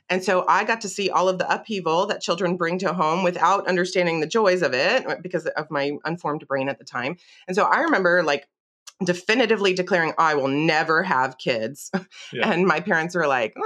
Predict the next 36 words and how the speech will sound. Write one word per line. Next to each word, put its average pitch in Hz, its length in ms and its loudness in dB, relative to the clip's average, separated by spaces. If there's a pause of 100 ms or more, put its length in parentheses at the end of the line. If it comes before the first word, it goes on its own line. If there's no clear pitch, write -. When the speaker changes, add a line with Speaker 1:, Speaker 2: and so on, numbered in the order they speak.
Speaker 1:
"Okay, 117 400 -2
we'll 165 200 2
see 160 240 0
how 160 100 2
you 139 120 2
feel 135 260 0
in 131 80 0
a 139 80 -2
few 139 120 0
Speaker 2:
<laughs> 131 80 2
Speaker 1:
years, 147 360 2
right? 143 160 0
Like, 147 160 -2
let's 151 300 -2
let 147 160 0
it 151 80 0
Speaker 2:
Yeah. - 80 -8
Speaker 1:
settle 185 280 0
out. 277 240 4
You're 135 260 0
a 135 80 0
teenager." 139 720 0
Y-, 139 140 -14
we 156 200 -2
all 196 240 4
believe 160 300 -2
things 151 240 -2
so 143 80 -2
strongly 143 360 -2
when 135 120 0
we're 127 100 -2
teenagers, 170 480 -2
and 143 100 -2
when 135 80 0
we're 143 220 0
older, 170 420 2